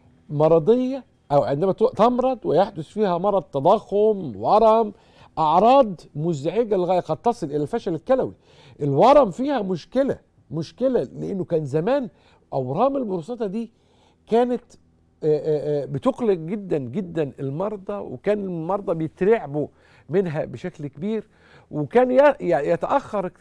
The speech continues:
أحيانا إنه المريض طبعا بسبب إنه الأعراض فيك بالنسبة له، هو عنده، آه، احت-، شوية احتباس في البول، عنده مش عارف إيه، بيروح الحمام كتير، بيتلخبط أعراض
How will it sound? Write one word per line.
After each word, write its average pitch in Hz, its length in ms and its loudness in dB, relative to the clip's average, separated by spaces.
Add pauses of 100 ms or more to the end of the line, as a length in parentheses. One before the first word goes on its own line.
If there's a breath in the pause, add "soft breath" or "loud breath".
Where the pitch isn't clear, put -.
أحيانا 240 420 -6 (100)
إنه 165 380 -6
المريض 165 380 -6
طبعا 196 220 -8
بسبب 196 480 -4 (300 loud breath)
إنه 180 140 -2
الأعراض 196 440 0 (720)
فيك 202 360 0
بالنسبة 156 500 -2
له، 196 100 -2
هو 175 360 0
عنده، 160 440 -2 (280 loud breath)
آه، 160 340 2
احت-، 143 240 -10
شوية 180 280 -4
احتباس 160 300 -8
في 160 80 -10
البول، 208 420 0
عنده 165 280 -6
مش 143 100 -14
عارف 131 380 -12
إيه، 226 340 0 (260 loud breath)
بيروح 180 180 0
الحمام 165 300 -6
كتير، 220 520 -4 (720 loud breath)
بيتلخبط 180 960 0
أعراض 147 540 -2